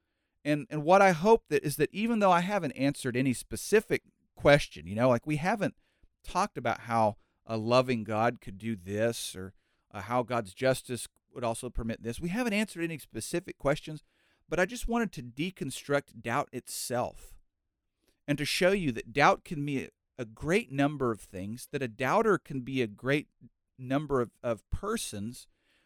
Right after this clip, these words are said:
And here we are at this final phase of deconstructing doubt,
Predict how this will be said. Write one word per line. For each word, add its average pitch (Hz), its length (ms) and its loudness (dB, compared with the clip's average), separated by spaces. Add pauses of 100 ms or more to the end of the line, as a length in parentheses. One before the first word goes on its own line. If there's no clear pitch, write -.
(260)
And 156 140 -4
here 233 240 -4
we 240 220 2
are 139 180 8
at 139 120 0
this 131 180 -6
final 185 500 -2
phase 135 480 0
of 110 240 -12
deconstructing 131 800 -4
doubt, 120 240 2